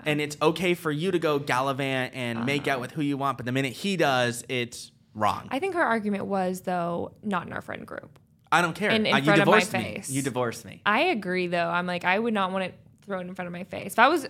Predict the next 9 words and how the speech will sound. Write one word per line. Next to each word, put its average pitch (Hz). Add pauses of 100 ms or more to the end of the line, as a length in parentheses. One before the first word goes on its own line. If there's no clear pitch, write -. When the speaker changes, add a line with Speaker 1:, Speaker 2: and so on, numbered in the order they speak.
Speaker 2:
making 214
attempts 202
to 196
hide 185
the 220
fact 247 (680)
that 202
I, 180
like, 190